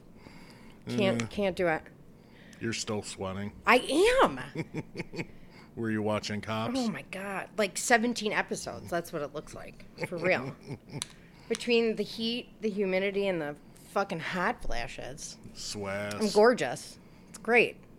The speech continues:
Speaker 2: Yeah, you're hot.
Speaker 1: This is fucking terrible.
Speaker 2: <laughs>
Speaker 1: Mm-hmm.
Speaker 2: All right, what do you got for us?
Speaker 1: Oh, so you just wanna, like, dive right in it.
Speaker 2: Well, yeah.
Speaker 1: Okay.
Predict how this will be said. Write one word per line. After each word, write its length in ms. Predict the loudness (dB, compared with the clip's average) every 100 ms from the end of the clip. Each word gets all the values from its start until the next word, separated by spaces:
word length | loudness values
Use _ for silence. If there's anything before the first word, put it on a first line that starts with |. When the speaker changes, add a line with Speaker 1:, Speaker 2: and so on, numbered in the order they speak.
| -18
Speaker 2:
Yeah, 420 | -14 -14 -14 -12 -14 -16 -18 -12
you're 200 | -10 -10
hot. 460 | -8 -8 -8 -10 -14
Speaker 1:
This 220 | -10 -10 -8
is 100 | -10
fucking 360 | -10 -16 -16 -16
terrible. 220 | -14 -14 -14 -18 -20 -20 -20 -18
Speaker 2:
<laughs> 540 | -16 -14 -14 -14 -12 -14 -14 -8
Speaker 1:
Mm-hmm. 300 | -6 -4 -6 -8 -12
Speaker 2:
All 140 | -4 0
right, 220 | 0 0
what 140 | -2 -2
do 60 | -2
you 60 |
got 220 | 2 2 0
for 180 | -2
us? 300 | -4 -6 -10 -14 -2
Speaker 1:
Oh, 100 | 0
so 160 | 4 4
you 140 | 4
just 180 | 2 2
wanna, 160 | -4
like, 160 | -8 -10 -12 -8 2
dive 380 | 4 6 6
right 220 | 6 6 8
in 160 | 8
it. 240 | 6 2 -14 -16 -16 -16 -8
Speaker 2:
Well, 140 | 0
yeah. 400 | 4 4 4 2 -2 -8 -16 -16 -16 -16 -12
Speaker 1:
Okay. 220 | 2 4